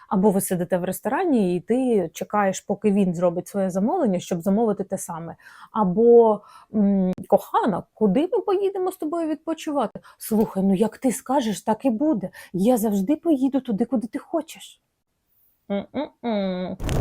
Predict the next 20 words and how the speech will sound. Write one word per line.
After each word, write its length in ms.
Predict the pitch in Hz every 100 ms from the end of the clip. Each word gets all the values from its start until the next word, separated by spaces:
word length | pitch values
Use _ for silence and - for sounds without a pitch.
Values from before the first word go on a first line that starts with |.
| -
І 60 | 302
третій 560 | - - 240 190 - 185
пункт. 480 | - 285 311 - - - _
Ти 100 | -
відчуваєш, 960 | 262 - 190 190 - 185 170 262 285 -
що 240 | 185 - 202
тебе 420 | 196 156 208 208 -
не 300 | 202 208 214
вистачає. 840 | 190 - 185 175 - 170 160 - - _
Це 160 | - 330
як? 400 | 208 147 - _ _ - -
Не 140 | 185
вистачає 680 | 226 233 - 202 - 277 294
твоєї 480 | 277 214 196 233 220
власної 640 | 180 208 220 220 208 214 -
енергії. 680 | 196 214 208 196 175 165
Твоя 400 | 170 196 247 226
енергія 460 | 196 214 285 208 202
швидко 500 | 190 - 254 - 208
йде 460 | 180 175 226 226